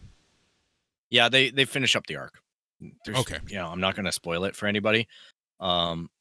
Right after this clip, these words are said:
Speaker 1: I wasn't sure if they were really going to commit to it because the first episode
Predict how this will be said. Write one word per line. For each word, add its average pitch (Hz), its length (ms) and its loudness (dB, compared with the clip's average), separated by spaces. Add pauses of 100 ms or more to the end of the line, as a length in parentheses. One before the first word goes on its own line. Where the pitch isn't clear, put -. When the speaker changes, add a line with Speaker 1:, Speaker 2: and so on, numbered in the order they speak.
(180)
Speaker 1:
I 117 60 2
wasn't 127 320 4
sure 101 300 2
if 107 100 -6
they 95 100 -2
were 92 120 -4
really 95 240 -2
going 90 360 -8
to - 80 -18
commit - 340 -6
to 107 160 -2
it 107 120 -4
because 87 380 -8 (200)
the 92 200 -8 (100)
first 92 300 0
episode 101 440 0